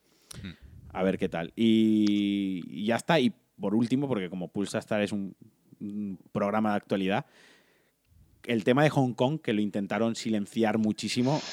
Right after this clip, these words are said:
Speaker 2: al final ha sonado también, o sea, no han podido
Speaker 1: Sí. Claro, a ver,
Speaker 2: escapar
Speaker 1: ellos
Speaker 2: como ellos hubiesen querido, ¿no?
Speaker 1: ellos tenían que, que, que dirigir el problema, tenían que hacerle frente porque, mm, al final ya la gente estaba un poco cansada.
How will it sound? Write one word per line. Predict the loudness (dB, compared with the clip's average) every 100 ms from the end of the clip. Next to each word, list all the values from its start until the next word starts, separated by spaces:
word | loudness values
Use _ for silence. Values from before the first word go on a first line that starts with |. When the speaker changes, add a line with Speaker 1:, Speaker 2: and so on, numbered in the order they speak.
| 0
Speaker 2:
al | 0
final | 2 2 8 8
ha | 8
sonado | 6 0 0 0 -4
también, | -4 0 0 -2
o |
sea, | -6 -4
no |
han | -4
podido | 0 2 4 4
Speaker 1:
Sí. | 4 4 4 2 -4 -12 -16 -18 -20 -8
Claro, | 8 10
a | 12
ver, | 10
Speaker 2:
escapar | 10
Speaker 1:
ellos | 8
Speaker 2:
como | 6 6
ellos | 6 6
hubiesen | 4 2 2
querido, | 0 0 0 -2
¿no? | -4 -8 -14 -4
Speaker 1:
ellos | 6 8
tenían | 10 6 6
que, | 8 8 8 8 8 4
que, | 4 4 4 2 0 -4 -10 -10 -8 -8 -10 -12 0
que | 4
dirigir | 4 6 6
el | 8
problema, | 8 8 8
tenían | 6 0
que | 0
hacerle | 2 4 4
frente | 4 4 4
porque, | 2 2 0 -2
mm, | -14 -20 -18 -10
al | -6 -4
final | -4 -2 -4 -2
ya | -2
la | -2
gente | -4 -2
estaba | 0 2
un |
poco | 4 4
cansada. | 4 -2 0 2 2